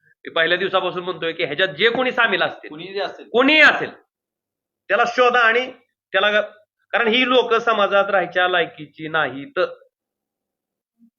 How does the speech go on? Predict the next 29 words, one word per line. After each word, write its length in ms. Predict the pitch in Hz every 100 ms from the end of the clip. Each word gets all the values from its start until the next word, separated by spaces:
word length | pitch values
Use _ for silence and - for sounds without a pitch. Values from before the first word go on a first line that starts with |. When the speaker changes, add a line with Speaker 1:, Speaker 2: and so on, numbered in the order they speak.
| _ -
Speaker 1:
ही 60 | -
ठ-, 200 | 196 165
राहायलाच 320 | 196 202 233
नको 240 | 208 202
आहे, 100 | 117 - _ _ _ _ _ _ _ _ _ _ _ -
ही 40 |
माझं 260 | 240 254 240
मत 220 | 214 -
आहे. 100 | 98 - _ _ -
आणि 140 | 139
ह्याच्यासाठी 680 | 135 165 262 254 254 254 262
आमचा 320 | 262 220 220
पाठपुरा 400 | 226 214 202 185
चालू 220 | 165 160 143
आहे. 160 | 151 180 - _ -
कृपा 360 | 170 214 233
करून 240 | 226 208 196
ह्याच्यात 260 | 180 190 190 -
कुणी 200 | 190 185
वैयक्तिक 460 | 185 180 165 -
घेऊ 220 | 170 196 202
नका. 240 | 147 101 - _ _ _ _ _ _ _ -
आमचं 240 | 156 180
काय 100 | 185 190
तुमचं 240 | 180 190
बांधाचं 320 | 202 190 175
भांडण 300 | 185 175 160
नाही 160 | 165 160
कुणाचंच. 360 | 151 117 95